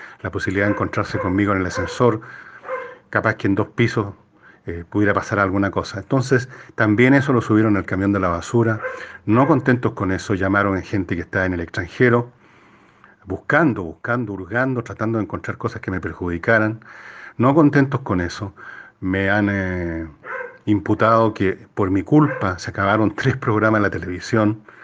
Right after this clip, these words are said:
como si yo tuviera poder en la televisión, como si yo hubiera estado todos los días en la televisión, en los pasillos, intrigando, haciendo cosas. Como eso todavía no era suficiente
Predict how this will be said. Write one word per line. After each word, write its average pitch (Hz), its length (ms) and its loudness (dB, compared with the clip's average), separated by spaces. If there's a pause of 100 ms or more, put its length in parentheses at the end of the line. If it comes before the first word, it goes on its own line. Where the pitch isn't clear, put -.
(280)
como 82 200 -10
si 87 100 -8
yo 92 80 -2
tuviera 92 300 -2
poder 98 440 0
en 90 100 -6
la 87 60 -4
televisión, 85 460 -6
como 87 180 -6
si 85 120 -10
yo 92 80 -2
hubiera 92 140 0
estado 95 260 -2
todos 87 180 -2
los 82 160 -6
días 127 220 4
en 104 80 4
la 92 60 -2
televisión, 85 640 -4 (360)
en 90 80 -8
los 90 100 -8
pasillos, 104 480 0
intrigando, 98 540 0
haciendo 95 300 -4
cosas. - 320 -2 (1000)
Como 131 240 4
eso 175 220 4
todavía 139 340 8
no 175 80 8
era 147 140 2
suficiente 95 640 -4